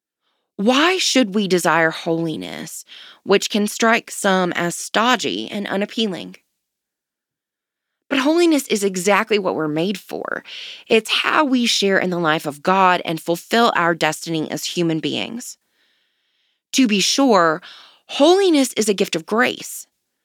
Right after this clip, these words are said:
but we can be disciplined in making ourselves open to embracing it. Pray for the Diocese of Sapele in Nigeria and East Kerala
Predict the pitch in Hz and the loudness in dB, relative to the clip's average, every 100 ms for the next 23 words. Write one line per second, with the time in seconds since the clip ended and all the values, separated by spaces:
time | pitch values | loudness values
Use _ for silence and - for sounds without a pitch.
0 | _ _ _ - 247 - 294 - 370 302 | _ _ _ 0 0 2 0 0 2 2
1 | 196 - 208 - 196 - 165 156 - 165 | 0 -2 -2 -2 -6 -4 -4 -2 -2 -2
2 | 160 160 180 - 160 156 160 139 135 143 | 0 -2 -4 -4 0 0 0 0 0 -2
3 | - - 196 190 143 139 87 - 180 73 | -4 0 0 -2 -6 -8 -14 -10 -8 -4
4 | 175 151 143 - 85 90 - _ _ _ | -4 -4 -4 -8 -10 -10 -12 _ _ _
5 | _ _ _ _ _ _ _ _ _ _ | _ _ _ _ _ _ _ _ _ _
6 | _ _ _ _ _ _ _ - 330 294 | _ _ _ _ _ _ _ 0 4 4
7 | 190 160 156 143 151 165 165 156 - 147 | 4 2 4 2 0 -4 -8 -6 -6 -4
8 | 180 156 143 117 147 139 139 139 131 123 | -2 0 0 0 -2 -2 -2 0 0 0
9 | 104 180 220 _ _ _ _ _ _ 180 | -2 -6 -10 _ _ _ _ _ _ -2
10 | - 226 - - 190 143 127 98 - 160 | 0 0 0 -4 2 2 2 -2 -4 -12